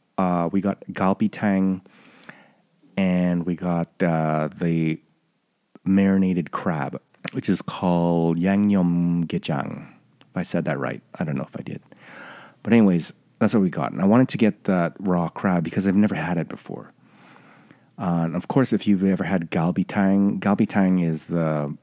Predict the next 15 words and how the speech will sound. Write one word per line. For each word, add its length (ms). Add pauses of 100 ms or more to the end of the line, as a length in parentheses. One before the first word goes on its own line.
(180)
short 360
ribs, 600 (440)
meaty 440
short 380
ribs 360
in 220
this 220
milky 560
beef 360
broth 520 (260)
that 240
is 140
cooked 260
for 160
hours 540